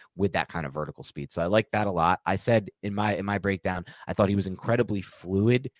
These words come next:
in the lower half for a player of his frame. Like, I just don't typically see these guys. I talked about it earlier. Reminds me of, like, a former power forward basketball convert to tight end, but he's playing the wide receiver position. I thought that he was really, really special,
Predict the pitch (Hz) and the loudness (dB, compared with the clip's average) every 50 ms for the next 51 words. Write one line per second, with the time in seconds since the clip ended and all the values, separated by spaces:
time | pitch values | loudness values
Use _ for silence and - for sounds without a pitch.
0 | _ _ _ - 90 82 78 73 80 87 95 101 98 82 - - - 73 73 85 | _ _ _ -8 -4 -4 -2 0 2 4 4 4 4 2 0 -2 -4 -2 0 0
1 | 104 123 - - _ _ _ _ - - 95 80 - - - 85 87 95 95 90 | -2 -2 -6 -16 _ _ _ _ -4 -2 -2 -2 -2 -2 -4 -2 0 0 0 0
2 | 85 85 92 85 - - - 76 76 82 98 98 80 65 71 - 78 76 90 107 | -2 -4 -6 -8 -8 -8 -8 -6 -4 -4 -4 -4 -4 -6 -8 -8 -10 -10 -8 -10
3 | 101 - - 104 104 - - 69 - 107 92 101 - - 85 78 - - - 95 | -6 -2 0 0 0 -2 -4 -4 -4 -2 -2 -4 -6 -6 -6 -6 -6 -6 -4 -2
4 | 98 107 107 - - - - - 107 110 104 - 113 117 104 87 85 - 113 95 | 0 0 -2 -2 -6 -12 -8 -4 -2 0 4 6 6 6 6 4 2 0 0 0
5 | - 92 90 - - - - 101 107 107 104 104 98 85 87 87 95 98 87 82 | 0 0 -2 -2 -4 -4 -2 0 2 4 4 4 4 2 2 0 -2 -2 -4 -4
6 | 87 85 78 - 80 80 78 _ _ - - _ _ _ - 90 - - - 110 | -4 -4 -2 -2 -2 -4 -4 _ _ -20 -20 _ _ _ -6 -6 -4 0 2 2
7 | 110 104 101 101 95 - 92 95 95 95 92 - - 95 95 90 80 - 87 87 | 4 6 6 4 4 2 2 0 0 0 0 -2 -2 -2 -2 -2 0 0 2 2
8 | 87 - - 90 78 90 90 92 - - - 85 78 90 87 - - - - - | 0 0 -4 -4 0 0 2 0 0 -4 -6 -12 -10 -8 -10 -10 -10 -14 -12 -8
9 | 80 65 67 85 101 95 90 80 - 65 - - 87 85 78 76 73 67 67 64 | -8 -6 -4 -2 -2 -2 -4 -6 -10 -12 -12 -10 -8 -8 -6 -6 -4 -4 -4 -6
10 | 60 - - - 85 87 92 80 87 92 92 - - 95 95 - - - - - | -6 -8 -10 -8 -6 -6 -6 -4 -2 -4 -2 -2 -4 -6 -6 -8 -10 -18 -20 -20
11 | - - _ - 104 107 - - 117 117 110 - 110 101 92 82 101 107 104 101 | -20 -12 _ 4 4 4 6 6 6 6 6 6 2 -4 -4 -4 -4 -4 -4 -4
12 | 92 85 - - _ _ - 101 101 80 80 78 82 104 117 113 117 107 92 _ | -4 -6 -10 -20 _ _ 2 2 2 2 0 -2 -2 0 0 0 0 -2 -4 _
13 | _ 92 101 107 117 120 113 98 - _ _ _ _ _ _ _ _ _ _ _ | _ 2 4 6 6 6 4 2 -2 _ _ _ _ _ _ _ _ _ _ _
14 | - - - - - 101 123 135 - - 95 65 - | -10 -10 -6 0 2 2 2 4 4 2 2 2 0